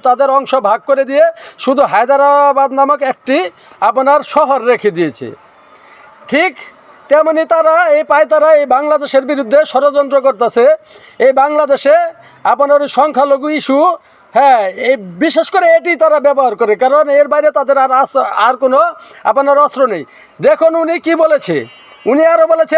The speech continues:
ত্রিপুরাবাসীদের উদ্দেশ্যে বক্তব্য বলেছে যে, "আপনারা অস্ত্র শস্ত্র আপনাদের ঘরে জমা রাখুন, ওই বাংলাদেশি, হ্যাঁ, বাংলাদেশিদেরকে যখন দরকার পড়বে শায়েস্তা করতে হবে, তখন এগুলো ব্যবহার করবেন।"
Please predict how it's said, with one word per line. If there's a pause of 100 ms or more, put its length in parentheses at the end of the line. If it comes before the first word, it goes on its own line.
(140)
ত্রিপুরাবাসীদের
উদ্দেশ্যে
বক্তব্য
বলেছে (560)
যে,
"আপনারা
অস্ত্র (100)
শস্ত্র
আপনাদের
ঘরে
জমা
রাখুন, (840)
ওই
বাংলাদেশি, (680)
হ্যাঁ,
বাংলাদেশিদেরকে (160)
যখন
দরকার
পড়বে
শায়েস্তা
করতে
হবে,
তখন
এগুলো
ব্যবহার
করবেন।"